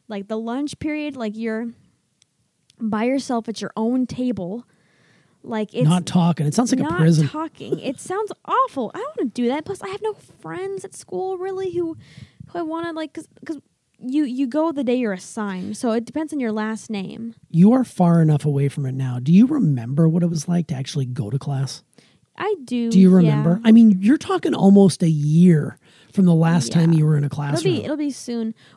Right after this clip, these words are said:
Speaker 1: W-, on, in March, it'll be a year.
Speaker 2: That's insane.
Speaker 1: Yeah. And, like, I've, I've been, like, in a classroom, like,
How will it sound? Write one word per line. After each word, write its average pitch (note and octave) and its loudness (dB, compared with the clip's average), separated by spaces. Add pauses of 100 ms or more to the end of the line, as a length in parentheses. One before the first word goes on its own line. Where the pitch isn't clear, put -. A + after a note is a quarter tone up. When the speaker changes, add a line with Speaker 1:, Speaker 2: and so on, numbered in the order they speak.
Speaker 1:
W-, - -16
on, C#4 -4
in C4 -2
March, B3+ -4
it'll B3 -10
be A3+ -10
a A#3+ -10
year. C4 -14
Speaker 2:
That's F#3 0
insane. B2 -4
Speaker 1:
Yeah. A#3+ -14 (580)
And, E4+ -8
like, E4+ -6
I've, F#4 -6
I've D#4 -6
been, A#3+ -4
like, A#3 -8
in A3 -6
a G#3 -4
classroom, G3+ -6
like, F#3 -10